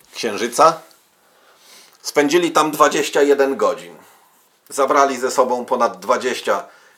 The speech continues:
kilogramów kamieni. Wrócili do Apollo jedenaście i ostatecznie po trwającej ponad osiem dni misji wodowali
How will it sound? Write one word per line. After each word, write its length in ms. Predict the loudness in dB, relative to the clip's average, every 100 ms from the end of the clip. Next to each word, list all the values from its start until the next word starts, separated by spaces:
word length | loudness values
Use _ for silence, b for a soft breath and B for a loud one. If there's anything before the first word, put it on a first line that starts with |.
| b
kilogramów 640 | -4 -2 2 0 0 -4
kamieni. 580 | -4 -4 -4 -6 -10 -12 b b b b b b b b b b -10
Wrócili 880 | -4 -2 -4 -6 -4 -4 -6 -10 -20 b b b b
do 320 | -4 -2 -2
Apollo 460 | -4 -2 -2 0 -2
jedenaście 800 | -2 -4 -4 -6 -8 -10 -10 -14 b b b
i 140 | 0 2
ostatecznie 640 | 2 0 -4 -8 -6 -6
po 140 | -6
trwającej 720 | -6 0 0 0 0 -2 -2 B B B
ponad 420 | -2 2 2 0 -8
osiem 460 | -6 -4 -2 -2 -4 -12
dni 560 | -20 -12 -8 -8 -8 -14 _ _ _
misji 600 | -12 -12 -10 -10 -12 -14 b b b b
wodowali 840 | -2 2 2 4 2 0 -4 -14